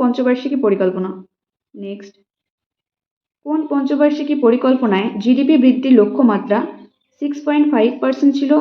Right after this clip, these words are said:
এবং প্রকৃতি বৃদ্ধির হার ফাইভ পয়েন্ট ফাইভ পার্সেন্ট ছিল? এর উত্তরটি হয়ে যাবে নাম্বার এ, নবম পঞ্চবার্ষিকী পরিকল্পনা। নেক্সট, নবম পঞ্চবার্ষিকী পরিকল্পনার প্রধান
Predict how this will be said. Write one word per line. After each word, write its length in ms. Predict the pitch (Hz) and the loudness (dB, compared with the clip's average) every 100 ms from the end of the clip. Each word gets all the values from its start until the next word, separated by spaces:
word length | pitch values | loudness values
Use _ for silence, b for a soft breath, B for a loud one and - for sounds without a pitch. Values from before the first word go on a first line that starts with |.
| 302 | 2
এবং 140 | 220 233 226 | 2 2 0
প্রকৃতি 320 | 262 294 302 269 | 0 2 0 2
বৃদ্ধির 300 | 247 254 262 | 0 0 0
হার 140 | 208 254 254 | 2 0 0
ফাইভ 160 | 240 277 | 0 0
পয়েন্ট 200 | 277 294 294 | 0 2 4
ফাইভ 180 | 240 240 - | 2 2 0
পার্সেন্ট 320 | 226 226 208 208 | -2 -2 -4 -2
ছিল? 140 | 196 202 - _ _ _ _ _ _ _ _ _ _ - | -4 -4 -12 _ _ _ _ _ _ _ _ _ _ -8
এর 120 | 285 277 | -4 -4
উত্তরটি 280 | 262 240 247 | -4 0 2
হয়ে 160 | 208 202 | 2 2
যাবে 180 | 208 311 - - - - | 0 -2 -4 -12 -20 -14
নাম্বার 260 | 208 208 254 - - 196 | -4 -2 0 -2 -2 0
এ, 40 | 190 - - - _ _ | -2 -6 -16 -20 _ _
নবম 280 | 220 240 294 294 | -2 0 2 2
পঞ্চবার্ষিকী 540 | 240 233 247 240 254 262 | 2 2 2 0 -2 2
পরিকল্পনা। 460 | 214 202 190 190 190 190 - _ _ - 202 | 2 4 2 0 -6 -8 -14 _ _ -16 -12
নেক্সট, 280 | 190 - - _ _ _ _ _ _ _ _ _ _ _ _ - | -12 -14 -20 _ _ _ _ _ _ _ _ _ _ _ _ -10
নবম 320 | 240 247 294 302 | -6 -2 0 2
পঞ্চবার্ষিকী 640 | 294 285 285 302 302 294 285 226 | 2 2 4 2 2 -2 0 0
পরিকল্পনার 540 | 254 262 254 208 220 254 | 2 0 0 0 0 2
প্রধান 220 | 247 | 4